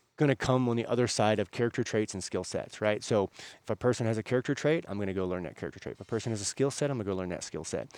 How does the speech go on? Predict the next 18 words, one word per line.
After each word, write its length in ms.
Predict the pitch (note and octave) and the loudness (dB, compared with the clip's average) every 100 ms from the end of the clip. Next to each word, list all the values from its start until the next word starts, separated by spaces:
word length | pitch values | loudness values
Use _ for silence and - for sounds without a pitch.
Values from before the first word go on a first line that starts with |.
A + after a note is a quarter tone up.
| - - | -20 -6
And 100 | A2+ | 0
I, 140 | A2+ A#2+ | 0 2
and 140 | B2 | 2
I 60 | A#2 | 2
pretty 200 | - D3 | 4 6
much 200 | C#3+ - G#2 | 6 2 -4
just 200 | G2+ A2+ | -6 -4
move 240 | G#2+ A2+ A#2+ | 0 2 2
from 180 | A#2 G#2 | 0 -2
thing 220 | A2+ G#2+ | -2 -2
to 100 | G#2 | -2
thing. 260 | - A2+ - | 0 -2 -2
Same 160 | G2 F#2 | -6 -4
thing 120 | G#2 | -4
with 100 | G#2+ | 4
books. 300 | C3+ - F#2+ | 4 4 -2
If 80 | - | 0
that, 220 | G2+ | 2